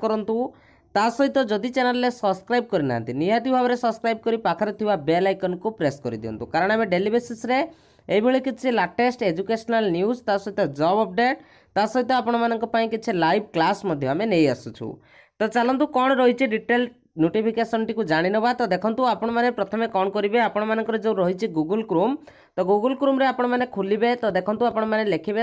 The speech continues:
samsodisha dot G O V dot in। ତ ଆପଣମାନେ ଦେଖନ୍ତୁ, ଏଇଭଳି ଗୋଟେ ଇଣ୍ଟରଫେସ୍ ଆପଣମାନଙ୍କର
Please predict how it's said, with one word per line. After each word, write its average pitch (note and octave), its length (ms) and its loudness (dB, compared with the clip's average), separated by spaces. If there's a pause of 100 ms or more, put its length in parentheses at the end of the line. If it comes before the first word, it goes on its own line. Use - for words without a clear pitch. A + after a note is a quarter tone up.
(160)
samsodisha G3 760 -2 (100)
dot F#3 180 2 (120)
G - 100 -6
O F#3 140 0
V G#3 180 2
dot D3+ 200 0
in। A#3 140 2 (460)
ତ - 20 -2 (100)
ଆପଣମାନେ C4 320 2
ଦେଖନ୍ତୁ, A#3+ 360 0
ଏଇଭଳି A#3+ 360 6
ଗୋଟେ B3 140 0 (100)
ଇଣ୍ଟରଫେସ୍ G#3+ 400 -2 (100)
ଆପଣମାନଙ୍କର G#3+ 480 -2